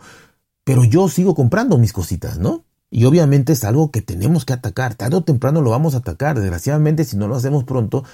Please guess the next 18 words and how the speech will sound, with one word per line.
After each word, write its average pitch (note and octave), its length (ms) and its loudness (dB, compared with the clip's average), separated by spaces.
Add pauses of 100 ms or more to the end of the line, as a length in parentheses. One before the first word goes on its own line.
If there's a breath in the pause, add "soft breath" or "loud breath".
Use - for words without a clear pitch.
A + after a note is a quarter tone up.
(120)
lo - 140 -10
vamos B2+ 260 0
a D3+ 40 4
hacer B2 200 0
cuando C#3 200 -2
las G#2 120 -2
consecuencias G2 580 -2
sean A2+ 160 0
mayores, B2 360 2
como A#2+ 320 2
todo G2+ 260 2
en C#3+ 80 2
la C3+ 100 2
vida. D3 380 2 (100)
El - 60 -12
materialismo A2 580 0
intenta A#2 440 0
llenarnos G#2+ 960 0